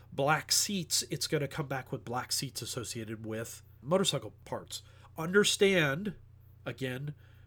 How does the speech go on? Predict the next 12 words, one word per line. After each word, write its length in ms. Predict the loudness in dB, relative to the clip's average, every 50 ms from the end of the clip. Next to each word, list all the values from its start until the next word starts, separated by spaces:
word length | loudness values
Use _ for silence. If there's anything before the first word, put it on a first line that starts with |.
| -20 -20 -20 -20 -18 -6
the 140 | -4 -4
dangers 560 | -2 0 2 2 2 2 2 2 0 2 2 0
about 300 | 0 0 0 0 0 2
echo 260 | 2 2 4 4 4
chambers. 560 | 4 2 0 -4 -6 -6 -4 -4 -2 0 0
So 280 | 0 2 2 2 2 0
if 260 | -2 -2 -4 -2 -2 0
you 180 | 2 4 4 4
are 120 | 4 2
an 200 | 0 -4 -8 -8 -8
innovation 600 | -6 -4 -2 0 0 2 2 2 2 0 -2 -4
person 500 | -4 -6 -6 -4 -4 -6 -6 -8 -10